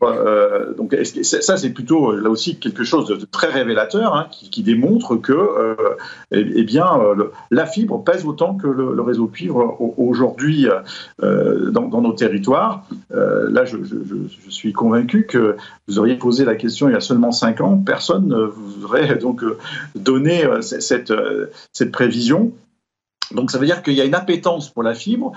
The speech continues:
que l'ensemble de nos concitoyens donc, sont vraiment donc, euh, intéressés à cette technologie. Et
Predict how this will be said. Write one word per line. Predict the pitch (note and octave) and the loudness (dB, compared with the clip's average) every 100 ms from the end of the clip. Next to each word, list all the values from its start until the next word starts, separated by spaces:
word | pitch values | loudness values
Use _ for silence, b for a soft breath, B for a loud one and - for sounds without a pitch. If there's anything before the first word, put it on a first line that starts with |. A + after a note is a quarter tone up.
| B B - | B B -2
que | |
l'ensemble | A#2 C#3+ C#3+ D#3+ B2+ | 2 2 2 0 0
de | A2 | 0
nos | A#2 | 0
concitoyens | A#2+ - A#2 B2+ C3+ C#3 | -2 -4 0 2 4 2
donc, | A2+ A2 | 0 -2
sont | A2 | -4
vraiment | G2 C#3+ D3 C#3 A2 | -2 0 2 2 2
donc, | G2+ G2+ A2 | -2 -2 0
euh, | G2 - - - B B | 0 0 -2 -4 B B
intéressés | C3+ C3+ B2+ B2+ - | -2 0 -2 -2 0
à | B2+ | 0
cette | A#2 - | 0 -4
technologie. | G#2+ - G#2+ G#2+ E3 A#3 A#3+ B B | -4 0 2 2 4 2 0 B B
Et | C3 D3 | 0 0